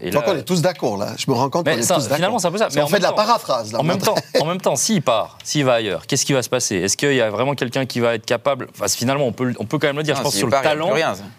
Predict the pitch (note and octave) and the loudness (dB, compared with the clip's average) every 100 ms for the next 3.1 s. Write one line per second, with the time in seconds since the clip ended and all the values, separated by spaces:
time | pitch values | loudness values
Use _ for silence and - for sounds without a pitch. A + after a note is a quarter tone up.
0 | - - A#2 D#3+ D3+ D#3+ F#3 - B2 B2+ | -8 -2 0 0 0 0 -2 -2 0 2
1 | B2+ B2 A#2+ B2 A2 A2 A2 G#2+ A#2 D#3+ | 2 2 0 0 2 2 2 0 0 0
2 | A#2+ F2+ G#2 A2 G#2 - - G2 A#2 G#2 | 0 -2 -4 -2 -2 -4 -8 -6 -2 -2
3 | F2+ | -4